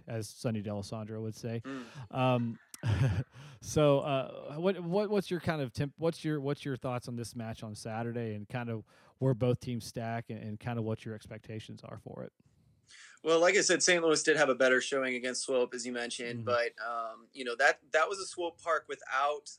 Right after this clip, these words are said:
Speaker 2: uh, Carlton Belmar,
Speaker 1: Mm.
Speaker 2: and they were out, uh, Jalen Lindsey's that academy product that, uh, well, sort of their <laughs> academy product. He's from North Carolina, but he's, I think he's, like, nineteen or eighteen,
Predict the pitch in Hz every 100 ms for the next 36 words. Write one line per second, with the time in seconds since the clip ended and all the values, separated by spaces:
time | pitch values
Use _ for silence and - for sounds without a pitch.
0 | - 123 120 - 139 123 120 123 127 135
1 | 143 143 143 _ 143 131 120 107 127 123
2 | 123 123 131 131 139 139 135 135 123 110
3 | 127 120 117 139 151 139 143 143 147 139
4 | 135 123 120 135 127 127 131 123 139 131
5 | 127 123 123 120 117 - 117 113 113 113
6 | 117 117 _ _ _ _ - - 160 131
7 | 120 127 127 - 131 151 143 - 147 139
8 | 139 135 147 151 151 - 156 147 147 131
9 | 127 131 _ _ - 180 143 - 147 202
10 | 175 139 131 131 135 - 131 123 120 123
11 | 120 127 123